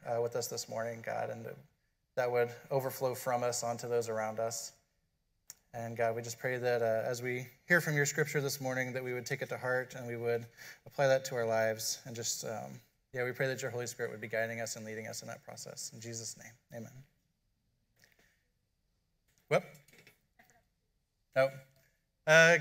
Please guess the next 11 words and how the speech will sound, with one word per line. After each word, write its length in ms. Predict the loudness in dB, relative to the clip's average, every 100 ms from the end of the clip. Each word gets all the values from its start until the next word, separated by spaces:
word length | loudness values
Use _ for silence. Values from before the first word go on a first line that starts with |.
| 2
kids, 400 | 6 8 8 6
you 80 | 6
are 100 | 6
dismissed. 600 | 6 4 4 4 2 -4 -10 -10 -10 -10 -12 -12 -12 -12 -14 -16 -20 -20 _ _ _ _
Do 80 | -2
I 20 |
need 60 | 0
to 60 | 0
say 140 | 0
anything 180 | 0 0
else? 260 | -2 -4